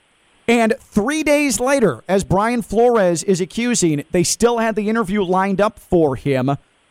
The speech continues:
what does this mean for the Giants, and why? Uh,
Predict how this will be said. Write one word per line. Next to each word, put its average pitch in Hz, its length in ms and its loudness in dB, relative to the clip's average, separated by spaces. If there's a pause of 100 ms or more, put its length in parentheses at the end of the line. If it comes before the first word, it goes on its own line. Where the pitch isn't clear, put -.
(200)
what 156 420 2
does 277 200 -4
this 269 240 0
mean 247 180 2
for 220 160 -2
the 190 140 2
Giants, 165 880 -2
and 196 580 0
why? 220 1080 0
Uh, - 320 -4